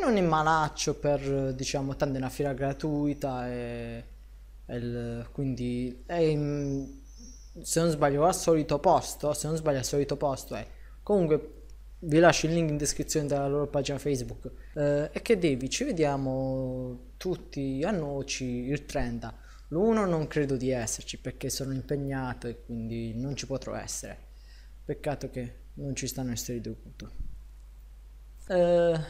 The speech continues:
e niente, ci vediamo il trenta. Starò in giro, cazzeggerò sempre con il mio cartellone. Spero di riuscire a, a parlare con Violetta Rox e farmi fare un po' di pubblicità, anche se non la seguo perché non sono amante dei video che fa Violetta Rox.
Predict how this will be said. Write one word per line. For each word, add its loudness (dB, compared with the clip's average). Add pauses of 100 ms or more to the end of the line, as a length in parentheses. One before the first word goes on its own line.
(100)
e -2
niente, 2
ci -4
vediamo 2
il -6
trenta. 2 (240)
Starò 2
in -2
giro, 0
cazzeggerò 2
sempre -4
con -2
il 0
mio -2
cartellone. -2 (320)
Spero 2
di 0
riuscire -2
a, -2 (480)
a -4
parlare 2
con 0
Violetta 2
Rox 2
e -2
farmi -2
fare 2
un 0
po' 0
di -2
pubblicità, 2
anche -6
se -10
non -12
la -6
seguo -8
perché -12
non -8
sono -6
amante -2
dei -4
video -4
che -4
fa -8
Violetta -8
Rox. -8